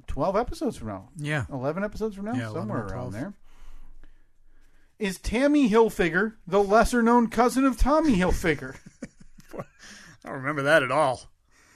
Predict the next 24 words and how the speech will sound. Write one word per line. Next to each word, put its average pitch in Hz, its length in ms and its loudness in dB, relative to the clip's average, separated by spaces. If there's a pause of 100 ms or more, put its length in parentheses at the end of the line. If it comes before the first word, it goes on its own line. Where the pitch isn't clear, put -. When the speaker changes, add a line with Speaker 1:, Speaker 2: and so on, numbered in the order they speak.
(280)
Speaker 1:
Eighty-six 196 500 0
percent 196 380 -4
of 180 60 -8
the 170 100 -4
audience 165 440 2
said 131 220 -4
yes. 135 580 -4 (140)
Speaker 2:
Okay. 107 320 -12 (640)
Speaker 1:
If 143 160 -4
we 214 160 0
call 226 300 4
our 214 200 6
R 202 200 6
C 214 260 -4
track 170 560 -4
Heck 220 260 -4
Track, 147 520 -4 (300)
will 170 200 0
we 202 160 0
be 196 140 -4
sued 226 340 -2
by 233 180 6
Bill 226 260 8
Allen? 247 460 4